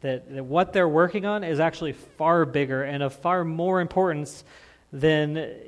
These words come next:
what they're seeing. So look at, look at verses six and seven. These are verses, uh, that were part of the introduction to the sermon.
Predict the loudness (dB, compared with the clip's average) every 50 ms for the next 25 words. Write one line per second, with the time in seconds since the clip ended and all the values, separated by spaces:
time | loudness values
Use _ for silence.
0 | -20 -18 -14 -10 -4 -2 0 0 0 0 0 0 2 0 -2 -4 -6 -4 -4 -4
1 | -4 -6 -10 -14 -18 -20 -20 _ _ _ _ _ _ _ _ _ _ _ _ _
2 | _ -20 -20 -16 -10 -8 -4 -2 -2 -2 -2 -4 -8 -8 -14 -16 -12 -8 -6 -6
3 | -4 -2 -2 -2 -2 -4 -8 -8 -6 -6 -6 -6 -6 -8 -10 -8 -4 -2 -4 -2
4 | -4 -6 -8 -8 -10 -10 -10 -10 -10 -10 -8 -8 -8 -6 -4 -4 -4 -4 -6 -8
5 | -8 -10 -16 -20 -20 -20 -20 -20 _ _ -8 -4 -2 -2 0 -2 -4 -6 -12 -18
6 | -20 -14 -10 -8 -6 -6 -6 -4 -2 -2 -2 -2 -4 -6 -6 -8 -8 -4 -2 0
7 | 0 -2 -2 -4 -10 -10 -8 -8 -10 -10 -8 -8 -8 -6 -6 -8 -10 -12